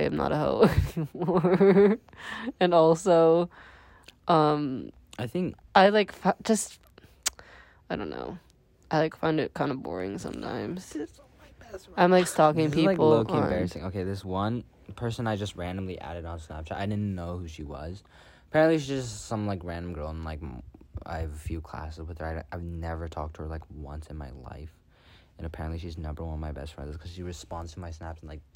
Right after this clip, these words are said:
Speaker 2: two seconds.
Speaker 1: But you're also number one on hers.
Speaker 2: I am.
Speaker 1: Yeah, 'cause it has the heart. That means it's, like, mutual.
Speaker 2: I guess she just doesn't talk to anyone. Okay,
Speaker 1: Oh my
Speaker 2: cool.
Speaker 1: gosh, she has the Lay's chips background,
Speaker 2: <laughs>
Speaker 1: too.
Speaker 2: Okay,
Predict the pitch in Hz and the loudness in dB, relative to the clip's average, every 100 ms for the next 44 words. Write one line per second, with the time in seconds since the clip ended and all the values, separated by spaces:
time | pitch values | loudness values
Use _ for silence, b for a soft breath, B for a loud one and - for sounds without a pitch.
0 | - 95 90 82 76 78 62 - - - | -16 -12 -12 -10 -10 -12 -14 -18 -18 2
1 | 208 208 226 247 233 220 202 185 180 175 | 4 8 8 8 6 4 4 4 4 4
2 | 160 156 175 147 113 143 - - _ _ | 4 4 2 2 0 -6 -10 -18 _ _
3 | _ _ - 78 73 69 76 - _ - | _ _ -14 -12 -12 -14 -16 -20 _ 6
4 | 254 196 196 190 185 175 165 170 175 101 | 6 6 4 6 6 6 4 6 4 2
5 | 76 - - - - 180 160 180 180 180 | -4 -12 -20 -20 0 2 4 4 4 2
6 | - _ _ - 170 - - 165 160 - | -2 _ _ -2 -2 -2 -2 2 2 0
7 | 170 160 156 - 120 107 156 131 95 - | 0 2 2 0 0 4 4 2 -4 -6
8 | 92 85 - 80 78 - 73 76 - 62 | -8 -8 -8 -8 -10 -10 -12 -12 -14 -16
9 | - 62 - - 117 117 269 285 311 285 | -14 -14 -16 -10 -6 4 8 8 8 6
10 | - 277 277 262 254 240 240 240 226 - | 6 6 6 8 6 6 4 2 -2 -8
11 | - 214 240 240 254 294 - - 226 226 | -6 -6 -6 2 4 4 -2 -6 0 2
12 | - - 220 214 190 208 | 4 2 2 2 4 2